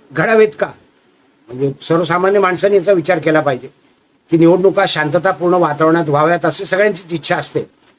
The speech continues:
आणि अशा वेळा मराठा आरक्षणाचा प्रश्न गंभीर नाही असं कोणाचंच म्हणणं नाहीये. त्या बाबतीत जे काही कारवाई व्हायची ती होती आहे. मनोज जरांगे पाटील यांनी देखील जाहीर केलंय की जूनमध्ये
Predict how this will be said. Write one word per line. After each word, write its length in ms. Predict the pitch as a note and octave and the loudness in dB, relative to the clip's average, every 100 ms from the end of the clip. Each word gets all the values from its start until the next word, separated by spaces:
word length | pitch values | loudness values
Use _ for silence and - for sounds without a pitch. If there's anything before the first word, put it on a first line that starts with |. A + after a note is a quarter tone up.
| _ _ _ - | _ _ _ -6
आणि 160 | E3 | -2
अशा 260 | G3 F3 G#3 | -2 0 2
वेळा 220 | G#3+ A3 | 4 2
मराठा 420 | G#3 F3 F#3 F#3+ | 0 0 0 0
आरक्षणाचा 600 | G3 F#3 - F3+ F#3 F#3 | 0 -2 0 0 0 0
प्रश्न 460 | G3 E3 D3 F#3+ D3+ C#3+ _ _ _ - | -2 -2 -2 0 0 -4 _ _ _ -4
गंभीर 320 | C#3+ F3+ G#3 G#3 | -2 2 2 4
नाही 260 | G3 F#3+ | 2 0
असं 300 | G3+ E3+ G#3 | 0 0 -4
कोणाचंच 400 | E3+ G#3+ A#3 A#3 | 0 0 2 0
म्हणणं 300 | G3+ E3+ F#3 | 2 2 2
नाहीये. 280 | F3+ E3 C3 - _ _ _ _ _ _ | 2 2 -2 -10 _ _ _ _ _ _
त्या 100 | E3+ | -2
बाबतीत 320 | F3+ F#3+ - G3 | 0 -2 -4 -6
जे 200 | D3+ G3 | -4 0
काही 180 | G#3 | 0
कारवाई 340 | G3 F3 F3 F#3+ | 0 0 2 4
व्हायची 360 | E3 D3 F3 | 2 0 -4
ती 120 | F3 G3 | -4 -4
होती 340 | C#3 E3+ G#3+ | -2 0 0
आहे. 280 | F#3+ C#3 C#3 - _ _ _ _ _ C#3 | 0 -4 -10 -16 _ _ _ _ _ -2
मनोज 220 | G3 A3+ | 0 2
जरांगे 340 | G3 G#3 G#3+ | 2 2 0
पाटील 360 | G#3+ F#3 F#3+ G3+ | 0 0 2 2
यांनी 180 | F#3+ A3 | 0 2
देखील 300 | A3+ A#3+ A#3 | 0 0 0
जाहीर 220 | G#3 G3+ | 0 0
केलंय 340 | G#3 G3+ D#3 D#3 _ _ _ _ | 0 2 0 -4 _ _ _ _
की 80 | F3 | -8
जूनमध्ये 680 | C#3+ A#3 C4 A#3+ G3 D#3 | -2 2 4 4 2 -2